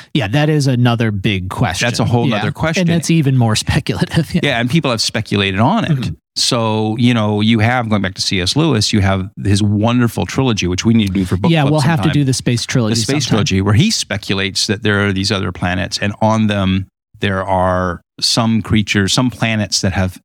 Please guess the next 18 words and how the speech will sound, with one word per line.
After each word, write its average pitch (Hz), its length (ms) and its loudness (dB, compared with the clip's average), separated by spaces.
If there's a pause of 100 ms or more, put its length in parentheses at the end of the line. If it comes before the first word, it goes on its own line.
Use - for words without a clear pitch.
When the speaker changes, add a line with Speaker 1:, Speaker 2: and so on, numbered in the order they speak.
Speaker 2:
in 104 80 -4
a - 40 2
sense, - 260 -2
fallen 104 560 -2
like 90 300 -2
Earth 101 400 -4
into 92 200 -4
sin, 92 420 0
and 92 200 -2
maybe 90 260 -2
there's 92 220 -4
some 87 240 -2
that 82 120 -6
haven't 123 460 -4
fallen 85 320 -8
into 87 220 -8
sin. 98 400 -6 (120)
Speaker 1:
Mm. 95 140 -10